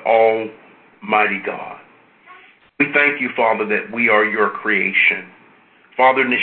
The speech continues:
year of restoration, as we yield to you, mold us, remake us, shape us into what you called us to be, what we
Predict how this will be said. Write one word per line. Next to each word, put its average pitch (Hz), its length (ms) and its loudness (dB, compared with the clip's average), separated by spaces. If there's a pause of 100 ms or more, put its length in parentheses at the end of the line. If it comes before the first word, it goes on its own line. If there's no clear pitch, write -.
year 131 220 2
of 101 60 -10
restoration, 107 880 0
as 95 180 -6
we 107 80 -10
yield 120 480 -6
to - 80 -6
you, - 260 -14 (680)
mold 139 380 4
us, 131 180 2 (720)
remake 120 440 2
us, 113 280 0 (800)
shape 139 260 2
us - 240 -2 (800)
into 110 300 -2 (100)
what 120 140 0 (100)
you 127 240 -4 (300)
called 113 320 4 (180)
us 104 140 0 (140)
to 98 100 -8
be, 92 200 -8
what 104 180 -2 (460)
we 123 240 0